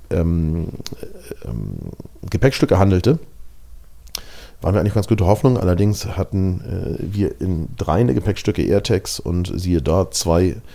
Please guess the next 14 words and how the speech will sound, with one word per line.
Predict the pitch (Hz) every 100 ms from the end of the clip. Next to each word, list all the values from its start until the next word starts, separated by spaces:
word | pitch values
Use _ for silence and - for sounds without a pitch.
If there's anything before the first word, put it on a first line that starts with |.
| -
von | - 85
vier | 78 104 90
sind | 85
nicht | 85
mitgekommen. | 107 120 - 113 117 117 - - - - - - -
Dann | -
hieß | 107 101
es, |
sie | 101
würden | 98 101
im |
nächsten | 101 113 117
Flieger | - 113
kommen. | 104 - 110